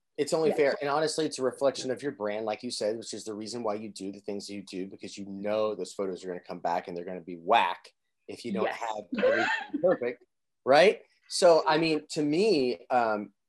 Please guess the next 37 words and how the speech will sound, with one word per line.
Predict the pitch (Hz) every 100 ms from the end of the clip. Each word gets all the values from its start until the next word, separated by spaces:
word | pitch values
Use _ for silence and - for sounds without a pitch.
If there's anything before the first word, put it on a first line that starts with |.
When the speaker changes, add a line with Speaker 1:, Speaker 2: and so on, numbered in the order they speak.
| _
Speaker 1:
you | 127 123
know, |
as | 110 113 123
an |
entertainment | 120 113 165 175 110
provider, | 107 101 95 95 101 -
I | 131
have | 151 139 -
the | 113
same, | - 131 127 120 120 - _ _ _ -
uh, | 113 104 104 -
I | 131
have | 139
the | -
same | 135 95
attitude | 110 107 - 101 90 -
about | 104 95 92 - _ _ _ 117
music. | 113 135 135 95 76 - 107
I'm | 120
like, | 113 101 - -
I | 127 135
am | 123 120
a | 117 104 104 -
full | 135
service | 127 131 120 110 - - _ _ _ _ _ 127
entertainment | 127 117 127 113 107 -
provider, | 107 104 95 95 87 80 - _ _ _ _ _ _ -
you | 110
know, | 107 107 123 131
and, | 120 107 104 101
Speaker 2:
Yeah. | 113
Speaker 1:
and | 113 107
that's, | 110 -
that's | - 110 110 -
what | 120 104
I | 107
do. | 131